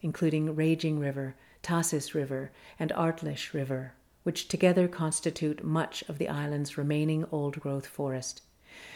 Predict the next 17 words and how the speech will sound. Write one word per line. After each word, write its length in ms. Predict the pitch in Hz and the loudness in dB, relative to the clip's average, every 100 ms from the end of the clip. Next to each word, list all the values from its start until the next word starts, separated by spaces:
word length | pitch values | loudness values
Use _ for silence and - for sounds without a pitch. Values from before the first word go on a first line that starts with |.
| - - | -18 0
Griffiths 460 | 190 196 214 208 - | 4 6 4 4 -2
pulled 280 | - 190 170 | 0 2 2
up 140 | 160 | 2
a 60 | 156 | 0
photographic 720 | 180 175 170 156 175 - - | 4 6 6 2 0 -4 -4
time 340 | 165 160 156 | 0 2 2
series 440 | - 156 139 139 | 2 0 0 0
of 100 | 143 | 0
those 260 | 147 151 151 | 2 2 2
regions 500 | 151 147 147 135 135 - - - | -2 -2 -2 -4 -4 -10 -10 0
and 140 | 151 | 4
matched 400 | 156 170 - - | 4 2 -2 -2
them 160 | 170 170 | -2 0
against 520 | 147 151 160 - - | -2 -2 -2 -2 -4
the 60 | 139 | -2
burning 340 | 143 139 135 | 0 0 -2
fires. 600 | - 135 131 127 123 | -2 -4 -2 -4 -6